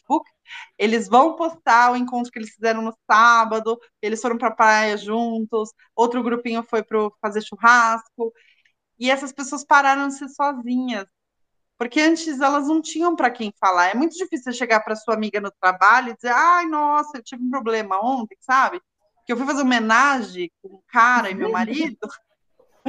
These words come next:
<laughs> e deu ruim, entendeu?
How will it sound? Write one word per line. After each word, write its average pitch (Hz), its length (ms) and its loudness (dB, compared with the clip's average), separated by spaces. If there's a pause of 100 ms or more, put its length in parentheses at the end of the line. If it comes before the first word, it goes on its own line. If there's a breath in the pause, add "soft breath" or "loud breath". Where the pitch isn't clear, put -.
(200)
<laughs> 302 320 -4
e 254 80 -2
deu 392 260 6 (120)
ruim, 359 340 0 (180)
entendeu? 247 640 -2